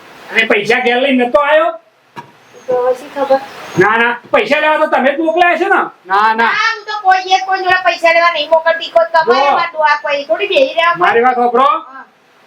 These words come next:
Speaker 1: મારા આજના આજ પૈસા જો, આજ પછી પૈસા પોકતા કરો. નકર પછી આ ઘર ખાલી કરો.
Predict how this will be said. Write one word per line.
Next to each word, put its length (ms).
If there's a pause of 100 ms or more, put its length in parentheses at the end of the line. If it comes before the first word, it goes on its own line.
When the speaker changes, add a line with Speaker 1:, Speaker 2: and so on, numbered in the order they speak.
(180)
Speaker 1:
મારા 240
આજના 460
આજ 80
પૈસા 400
જો, 80
આજ 260
પછી 240
પૈસા 360
પોકતા 320
કરો. 400 (280)
નકર 140
પછી 240
આ 140
ઘર 200
ખાલી 300
કરો. 280